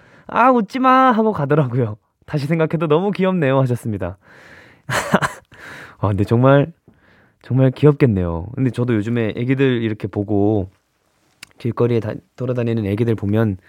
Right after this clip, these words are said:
너무 귀엽더라고요. 그래서 이런 친구들 보면 참 아이스크림이라도 사주고 싶은데 요즘 아이스크림 또 안 되니까 그래도 이렇게 인사라도 해주는데 정말 귀여웠을 것 같아요. 이런 친구들이 또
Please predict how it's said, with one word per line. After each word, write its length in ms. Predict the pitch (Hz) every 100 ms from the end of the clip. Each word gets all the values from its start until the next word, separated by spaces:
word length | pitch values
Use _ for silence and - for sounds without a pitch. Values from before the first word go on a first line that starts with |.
| - - - - _ _ _
너무 280 | 98 131 160
귀엽더라고요. 800 | 139 - 110 101 90 92 101 90 _ -
그래서 400 | - 131 - 110 - _ - - - - - - _
이런 200 | 120 131
친구들 280 | 131 147 131
보면 400 | 113 120 117 101 - -
참 400 | - 143 120 123 -
아이스크림이라도 500 | 117 131 156 147 127
사주고 240 | 131 151
싶은데 520 | 139 - 113 120 120 107 _ - - - - - _
요즘 260 | 104 120 107
아이스크림 440 | 98 - 127 113
또 240 | - 113 - _ - -
안 120 | 120
되니까 480 | 143 131 101 95 104
그래도 240 | 107 107
이렇게 340 | 95 - 98 95
인사라도 480 | 107 117 117 107 110
해주는데 640 | 131 143 110 110 143 110 - _
정말 260 | 127 151
귀여웠을 380 | 151 143 147 135
것 100 | 131
같아요. 420 | 95 - 92 92 101 _ _ - - - _ _ -
이런 180 | 156 175
친구들이 340 | 208 208 208 202
또 260 | 196 180